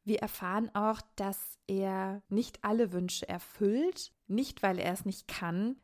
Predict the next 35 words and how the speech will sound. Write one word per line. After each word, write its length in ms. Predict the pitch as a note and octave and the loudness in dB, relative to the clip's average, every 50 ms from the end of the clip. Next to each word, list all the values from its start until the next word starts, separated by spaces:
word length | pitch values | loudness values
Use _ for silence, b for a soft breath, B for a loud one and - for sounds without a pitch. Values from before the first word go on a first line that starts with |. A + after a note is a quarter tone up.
| _ - | _ -12
sondern 580 | - F3 F3 E3+ F#3 G3 G#3 A3 A3+ A3+ A3 A3 | -4 -2 0 2 2 2 2 2 2 0 -2 -2
er 140 | G3+ F#3+ - | -2 -2 -2
erfüllt 560 | - G3 - - - G#3 G#3 A3 G#3+ - - | -2 -4 -6 -2 0 2 2 2 0 -2 -2
nur 160 | G3 G3 F#3+ F3+ | 0 2 2 2
die 280 | - G3 G#3+ B3 G3 | 0 0 0 2 2
Wünsche, 600 | F3+ F3+ F3+ F3+ F3+ - - F#3 F#3+ G3 G3 G3 - _ _ | 2 0 0 0 -2 -2 -2 -2 -2 -2 -2 -4 -6 _ _
die 180 | G#3 G3 G#3 A3 | -6 -4 -4 0
dem 220 | G3 F#3+ F3+ F3+ | 0 0 0 0
Königreich 760 | - - A3+ G#3 G3+ G3+ G3 - - - F3+ F#3 F#3+ - - - | 0 0 2 2 2 0 -2 -4 -8 -6 -6 -6 -6 -6 -2 0
nicht 240 | G3+ F#3+ - - | 0 0 0 -2
schaden, 600 | - - G#3 E3+ E3 E3 E3 F3 F#3 G3+ A3+ C4 - _ | -4 -2 -2 0 0 0 0 0 0 -2 -2 -6 -6 _
beziehungsweise 800 | - G3 - - - B3 A3+ G#3 G3+ - F#3 F3+ F3 F3+ F#3 F3+ | -4 -4 -4 -2 -2 0 0 0 -2 -2 -4 -4 -2 -2 -4 -6
die 180 | F3+ - G3 G#3+ | -4 0 0 0
seiner 280 | G3 G3 F#3 F#3 F3+ F#3 | 2 2 2 2 2 2
Macht 320 | F#3 F#3+ F#3+ - - - | 0 0 -2 -6 -8 -10
nicht 180 | F3+ - - - | -10 -8 -6 -6
schaden. 500 | - F3+ F3 F3+ E3+ D#3 D3+ D#3 E3 b b b b b b - | -4 -2 0 0 0 0 -2 -4 -6 b b b b b b -2
Die 80 | G3+ | 0
Bedingung 460 | F3+ G#3+ F3 - A3 A#3 C4+ C4 G3+ | 2 2 2 4 4 4 4 4 2
ist 240 | - F#3 - - - | 0 -4 -6 -4 -4
also, 420 | - F3+ F3+ F3 - G3+ G3+ G3+ G#3 | -2 -2 -2 -2 -2 -2 0 0 0
er 180 | - - - | -2 -2 -2
erfüllt 380 | - F#3+ - - - B3 B3+ - | -2 -2 0 2 2 2 2 2
die 140 | A#3+ G#3 G3+ | -2 -2 0
Wünsche, 340 | G#3 G#3 G#3 - - F#3+ | 0 -2 -2 -2 -2 0
wenn 160 | F#3 F#3 F#3+ F3+ | 0 0 0 0
die 340 | - F3+ F#3 F#3 F#3 F#3 - _ _ | -2 -4 -2 -2 -4 -4 -6 _ _
ungefährlich 720 | - D4 D#4+ D4 F#3 E3 - - D#3+ D#3 D#3 D#3+ - - | 2 4 4 4 2 0 -2 -6 -6 -6 -6 -8 -10 -8
sind. 320 | - D#3 D#3 D#3+ - - - _ _ _ _ _ | -8 -8 -8 -8 -8 -10 -14 _ _ _ _ _
Zum 180 | - - G#3+ | -2 0 0
Beispiel 600 | G3+ G#3 G3+ A3+ A#3+ - - - A#3+ A#3+ A#3+ G3+ | 2 2 2 2 2 2 0 2 2 2 2 2
wünscht 320 | G3 G3+ G#3+ A3 - - - | 2 2 2 2 -2 -4 -2
sich 380 | - G#3 G#3 G#3 - - - | -4 -4 -4 -4 -8 -10 -6
eine 180 | F#3+ F#3+ F#3 G3 | -4 -2 -2 -4
Frau, 540 | - - - - F#3+ F#3 F#3+ G3 G3+ G#3 | -4 -6 -6 -2 2 4 4 4 4 4